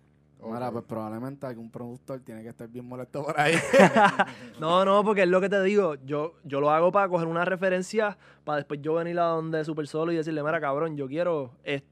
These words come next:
Speaker 3: como que una pista así para estas, estas vocales que tengo".
Speaker 2: Ajá.
Speaker 3: ¿Me entiendes?
Speaker 1: Sí,
Speaker 3: Tú
Speaker 1: sí, tú
Speaker 3: vienes
Speaker 1: sacas,
Speaker 3: y
Speaker 1: tú sacas la refe, este, sola, las vocales, y se las pasas a un productor y el productor hace lo que le dé la gana con eso.
Speaker 3: Exacto.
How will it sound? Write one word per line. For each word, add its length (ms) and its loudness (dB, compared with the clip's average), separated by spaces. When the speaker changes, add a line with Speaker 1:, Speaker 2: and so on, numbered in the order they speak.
Speaker 3:
como 160 -10
que 60 -10
una 140 -2
pista 560 -6
así 340 -6
para 240 0
estas, 420 -4
estas 800 0
vocales 480 0
que 140 -8
tengo". 320 -12
Speaker 2:
Ajá. 380 -16
Speaker 3:
¿Me 80 -12
entiendes? 480 -6
Speaker 1:
Sí, 140 -10
Speaker 3:
Tú 60 -4
Speaker 1:
sí, 60 -2
tú 60 0
Speaker 3:
vienes 140 2
Speaker 1:
sacas, 260 2
Speaker 3:
y 40 -6
Speaker 1:
tú 100 -2
sacas 260 -4
la 140 0
refe, 640 -6
este, 840 -12
sola, 500 -2
las 140 -12
vocales, 560 -4
y 140 -16
se 120 -14
las 120 -12
pasas 180 -12
a 40 -14
un 100 -16
productor 340 -12
y 40 -12
el 60 -16
productor 440 -10
hace 200 -8
lo 120 -18
que 80 -18
le 80 -14
dé 120 -14
la 100 -10
gana 200 -12
con 220 -12
eso. 160 -18
Speaker 3:
Exacto. 480 -12